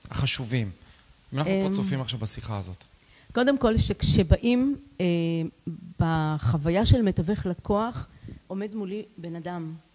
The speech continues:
Speaker 2: עומ-, עומד מולי איש, אישה, נשמה, בן אדם שאני צריכה להתייחס אליו כבן אדם, לא כסף.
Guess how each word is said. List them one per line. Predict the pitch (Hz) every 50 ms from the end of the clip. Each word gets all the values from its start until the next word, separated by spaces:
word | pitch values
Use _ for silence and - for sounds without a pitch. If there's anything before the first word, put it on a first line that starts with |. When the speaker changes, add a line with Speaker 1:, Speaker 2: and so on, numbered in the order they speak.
| _ _ _ _ _ _ _ -
Speaker 2:
עומ-, | 180 180 180 175 - -
עומד | - 185 185 208 214
מולי | 226 220 202 202 208 220 - - -
איש, | 240 240 220 - - - - - - - -
אישה, | 196 185 - - - - 202 190 185 - - - -
נשמה, | 190 190 190 - - - 190 175 185 196 190 180 185 - - - - - - _ _ _ _ _ _ _ - _ _ -
בן | 180 160 185 190 202
אדם | 202 220 240 254
שאני | - 277 254 240
צריכה | - 233 - - 214
להתייחס | 233 247 226 226 - - 220 214 220
אליו | 233 214 208 -
כבן | - 214 160 151 175 180
אדם, | 175 175 160 202 202 190 185 175 180 - - - - -
לא | - 208 208 220 220 233 233 226 - - -
כסף. | - 233 220 214 - - 180 160